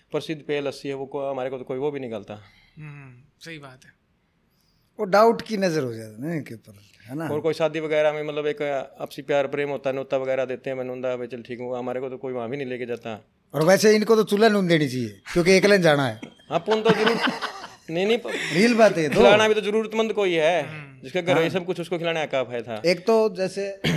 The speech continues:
Speaker 3: हरियाणा के बड़े फेमस कलाकार हमारे बड़े आदरणीय हैं, रामेर सिंह जी।
Speaker 2: ठीक है।
Speaker 3: और रामेर रांडा के नाम से जाने जाते थे।
Speaker 2: बिल्कुल।
Speaker 3: उनके ऊपर नाटक आते थे।
Speaker 2: हम्म।
Speaker 3: और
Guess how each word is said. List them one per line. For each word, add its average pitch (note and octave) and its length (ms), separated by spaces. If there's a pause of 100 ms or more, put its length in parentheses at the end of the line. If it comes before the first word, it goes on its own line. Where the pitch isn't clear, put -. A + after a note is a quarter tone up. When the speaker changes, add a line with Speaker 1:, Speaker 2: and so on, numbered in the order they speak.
(580)
Speaker 3:
हरियाणा C#3+ 300
के D3 80
बड़े D3 160
फेमस C3+ 320
कलाकार A#2+ 360
हमारे A#2+ 260
बड़े B2 200
आदरणीय A2+ 420
हैं, G#2+ 140 (1040)
रामेर C#3 260
सिंह B2+ 240
जी। B2+ 220 (440)
Speaker 2:
ठीक D#3 140
है। D#3+ 120 (120)
Speaker 3:
और A#2 180
रामेर C3+ 260
रांडा C#3 240
के C3+ 100
नाम C3 160
से B2+ 140
जाने A#2 220
जाते A2 240
थे। D3 40
Speaker 2:
बिल्कुल। D3 320 (320)
Speaker 3:
उनके C#3 180
ऊपर C#3 160
नाटक C3+ 340
आते B2+ 220
थे। A2+ 120 (120)
Speaker 2:
हम्म। C3+ 160 (520)
Speaker 3:
और A#2+ 480